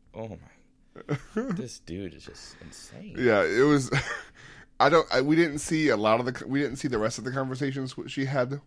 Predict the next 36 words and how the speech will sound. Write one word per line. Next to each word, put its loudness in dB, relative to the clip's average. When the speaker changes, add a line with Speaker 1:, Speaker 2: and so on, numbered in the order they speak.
Speaker 2:
with -4
the -4
guys. 0
But 0
unless 0
every -2
other 0
hidden -2
conversation -6
was, -2
went -4
way -2
worse -2
than -6
that -2
one, -6
he -10
wasn't -2
getting -4
the -8
group -6
date -6
rose. -10
Speaker 1:
No, -18
he -18
shouldn't. -18
He -18
shouldn't. -14
Oh, -14
oh -16
my -16
goodness. -16
Speaker 2:
It -2
was -2
too 0
much. -2